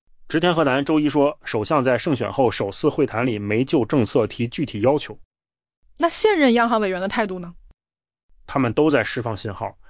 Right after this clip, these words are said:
Speaker 1: 去年十二月加息到百分之零点七五，也就是三十年高位之后，接下来还会有更多加息。最鹰派的田村直树上周演讲里都暗示了，春季可能会有动作。
Speaker 2: 原来如此，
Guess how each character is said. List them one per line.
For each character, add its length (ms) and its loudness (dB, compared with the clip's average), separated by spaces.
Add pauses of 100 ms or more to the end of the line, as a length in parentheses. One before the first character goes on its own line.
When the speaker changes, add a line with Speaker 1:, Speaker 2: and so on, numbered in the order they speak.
(180)
Speaker 1:
去 200 2
年 140 4
十 180 -2
二 140 4
月 140 0
加 180 2
息 140 -6
到 140 2
百 120 0
分 100 -6
之 100 -2
零 160 0
点 120 2
七 280 0
五， 200 2 (220)
也 120 2
就 100 4
是 100 0
三 260 0
十 100 -6
年 180 -2
高 180 2
位 140 2
之 160 -2
后， 280 0 (280)
接 200 0
下 120 2
来 200 0
还 340 -2
会 260 4
有 180 -4
更 280 2
多 160 -2
加 180 -4
息。 320 -12 (460)
最 180 6
鹰 220 2
派 180 -2
的 160 -4
田 240 -4
村 200 0
直 180 -2
树 220 2
上 200 0
周 160 0
演 160 2
讲 160 0
里 80 -4
都 120 -8
暗 200 -2
示 180 -2
了， 180 -2 (240)
春 320 4
季 180 2
可 240 -6
能 160 -6
会 140 2
有 80 -2
动 200 -6
作。 200 -16 (840)
Speaker 2:
原 180 -10
来 140 -4
如 160 -8
此， 320 -14